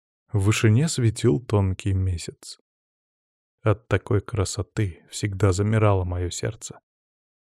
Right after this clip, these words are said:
Но сегодня ее затмила Злата. Я бежал впереди стаи, возглавляя большую охоту. Она случалась, когда требовалось основательно пополнить запасы. В другое время волки отправлялись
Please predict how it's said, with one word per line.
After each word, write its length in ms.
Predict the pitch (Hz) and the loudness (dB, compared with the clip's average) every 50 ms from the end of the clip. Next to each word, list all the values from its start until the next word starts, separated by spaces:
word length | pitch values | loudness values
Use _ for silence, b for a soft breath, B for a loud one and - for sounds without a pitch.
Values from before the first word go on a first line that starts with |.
| _ - | _ -6
Но 180 | 101 95 87 | -4 -4 -4
сегодня 480 | - - 104 95 101 113 127 139 147 143 | -4 -4 -2 2 2 2 2 2 0 -2
ее 320 | 139 143 139 135 139 139 | -2 -2 -2 -2 -2 -2
затмила 600 | 127 131 127 120 - 107 98 92 95 92 92 92 | -2 -2 -4 -2 -2 -2 0 0 0 0 0 0
Злата. 680 | 90 87 98 92 92 90 87 82 - - - - - - _ _ _ _ _ _ _ _ _ _ _ _ _ _ _ _ _ _ _ _ _ _ _ - | 0 -2 -2 -2 -2 -2 -2 -4 -6 -8 -12 -14 -14 -18 _ _ _ _ _ _ _ _ _ _ _ _ _ _ _ _ _ _ _ _ _ _ _ -6
Я 180 | 110 101 98 98 | -2 0 0 2
бежал 340 | 101 117 110 107 135 135 120 | 4 4 4 6 6 4 4
впереди 440 | - - 120 107 110 101 110 117 | 4 2 4 4 4 6 4 2
стаи, 460 | 113 - - - - 120 127 131 131 127 | 2 2 -2 0 2 4 6 6 6 6
возглавляя 800 | 120 117 110 104 104 107 107 104 101 107 113 127 127 123 117 110 | 6 4 4 4 4 4 4 4 4 4 4 4 4 4 4 4
большую 600 | 98 107 104 98 - - - 110 104 101 101 98 | 4 4 2 2 0 0 0 2 4 4 4 4
охоту. 640 | 92 - - - 104 98 95 _ - 135 135 - _ _ _ _ _ _ _ _ _ _ _ _ _ _ _ - | 0 -2 -6 -6 -4 -4 -4 _ -10 -16 -16 -16 _ _ _ _ _ _ _ _ _ _ _ _ _ _ _ -2
Она 240 | 110 101 95 92 87 | 0 0 0 0 -2
случалась, 640 | - - - - - - 113 110 101 95 92 - - | -4 -6 -8 -6 -4 -2 0 2 2 0 0 -4 -6
когда 300 | - 101 98 92 95 90 | -6 -6 -4 -2 -2 -2
требовалось 640 | - 101 101 98 92 98 92 92 98 98 92 - - | 0 0 0 0 0 0 -2 -2 -2 -2 -2 -4 -6
основательно 800 | 92 - - 98 92 92 92 90 - - 101 95 92 85 - - _ | -6 -4 -4 -4 -4 -4 -6 -6 -4 -6 -6 -6 -6 -8 -10 -12 _
пополнить 560 | - 107 95 - - 107 101 98 98 92 87 - | -6 -6 -4 0 2 2 2 2 0 -2 -2 0
запасы. 600 | 113 104 - - 78 71 - - - - - - _ _ _ _ _ _ _ _ _ _ _ - | 0 0 0 0 -2 -2 -2 -4 -8 -14 -16 -18 _ _ _ _ _ _ _ _ _ _ _ -4
В 100 | 104 104 | 2 4
другое 320 | 110 107 117 180 196 180 | 4 6 8 8 8 8
время 300 | 120 131 160 175 160 135 | 8 6 4 4 4 4
волки 520 | 113 104 127 160 160 - 143 123 117 117 - | 6 6 6 6 6 4 2 2 2 0 0
отправлялись 760 | - 113 - - - 113 104 107 135 143 127 117 104 - - | -4 -4 -2 0 2 2 4 6 6 4 6 4 2 0 -2